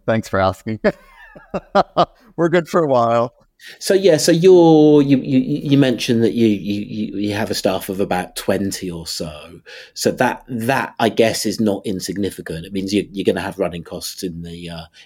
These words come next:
Speaker 2: in the low millions, presumably.
Speaker 1: Um, or annualized.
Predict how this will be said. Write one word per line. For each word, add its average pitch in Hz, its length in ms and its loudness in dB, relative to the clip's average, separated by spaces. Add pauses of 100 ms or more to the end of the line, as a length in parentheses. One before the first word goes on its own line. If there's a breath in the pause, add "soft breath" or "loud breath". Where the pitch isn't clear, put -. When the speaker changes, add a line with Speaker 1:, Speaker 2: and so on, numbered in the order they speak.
Speaker 2:
in 113 160 -6
the 90 80 -2
low 90 220 -2
millions, 87 600 -6
presumably. 76 800 -20 (1800)
Speaker 1:
Um, 90 880 -2
or 101 160 0 (100)
annualized. 87 680 -4